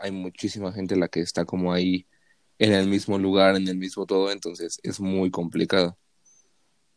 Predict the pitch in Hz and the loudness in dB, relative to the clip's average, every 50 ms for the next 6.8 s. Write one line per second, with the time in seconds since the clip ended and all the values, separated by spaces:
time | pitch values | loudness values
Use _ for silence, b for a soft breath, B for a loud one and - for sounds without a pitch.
0 | _ _ _ _ _ _ _ _ - 92 - _ _ - 92 87 - 101 90 92 | _ _ _ _ _ _ _ _ -20 -20 -20 _ _ -6 -6 -2 2 4 6 6
1 | 95 92 - 98 92 92 95 87 90 90 82 85 85 85 - - - - - - | 6 6 6 6 6 8 8 8 6 4 4 2 0 -2 -4 -8 -12 -12 -10 -6
2 | - 110 90 87 85 85 92 92 - - 87 85 80 - - 50 - - 110 - | -2 0 0 0 0 -2 -4 -4 -2 -2 0 0 0 -2 -2 -6 -8 -10 -12 -18
3 | _ _ _ _ _ _ - 95 95 - 95 90 - - - 90 95 98 90 - | _ _ _ _ _ _ -4 -4 -2 -2 -2 -4 -4 -4 -4 -2 0 0 2 4
4 | 92 90 87 - 101 92 90 87 90 90 90 92 95 101 104 107 113 110 104 95 | 6 6 6 6 6 4 4 4 2 -2 -2 0 4 6 6 8 8 6 4 2
5 | 90 - 101 95 92 90 - 110 95 92 92 - 101 90 95 98 98 98 113 - | 0 -2 -2 -2 -2 -2 -4 -4 -4 -4 -4 -4 -4 -4 -4 -4 -6 -6 -6 -6
6 | 104 98 - - 87 87 - - - - - - - - - - | -6 -6 -6 -8 -10 -10 -10 -12 -16 -14 -12 -10 -10 -10 -10 -12